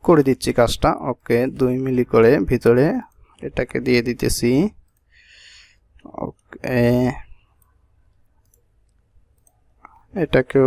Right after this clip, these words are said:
দুই মিলি করে দিয়ে দিতেছি। ব্যাস, তারপর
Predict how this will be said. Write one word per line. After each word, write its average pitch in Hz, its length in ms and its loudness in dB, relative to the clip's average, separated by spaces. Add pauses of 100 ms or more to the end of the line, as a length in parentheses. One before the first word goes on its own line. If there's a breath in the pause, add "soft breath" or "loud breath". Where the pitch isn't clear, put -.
(100)
দুই 135 180 2
মিলি 127 260 2
করে 123 240 4
দিয়ে 123 180 2
দিতেছি। 123 440 0 (1400 soft breath)
ব্যাস, - 300 0 (1040)
তারপর 127 600 0